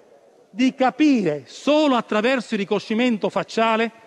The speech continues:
quali siano le opinioni politiche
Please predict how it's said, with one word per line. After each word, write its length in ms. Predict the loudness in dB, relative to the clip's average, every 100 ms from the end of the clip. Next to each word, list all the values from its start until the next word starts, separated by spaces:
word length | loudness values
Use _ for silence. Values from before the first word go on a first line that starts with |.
| -20 _ -6
quali 260 | -2 0
siano 380 | 0 2 2 2
le 140 | 2 0
opinioni 420 | 0 0 2 0
politiche 680 | 0 0 0 -2 -2 -2